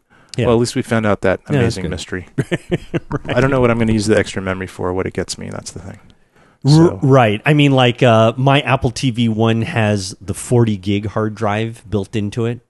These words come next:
Speaker 2: Mm-hmm.
Speaker 1: I don't have one thing stored on there except for, like, you know, whatever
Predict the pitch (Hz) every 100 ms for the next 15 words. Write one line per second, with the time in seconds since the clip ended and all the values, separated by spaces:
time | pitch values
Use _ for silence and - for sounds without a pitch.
0 | _ _ - 120 101 101 120 107 90 95
1 | 101 107 101 87 92 90 - 98 82 76
2 | 80 76 80 - - - 87 85 90 82
3 | 76 _ 127 90 80 90 87 90 82 80
4 | 76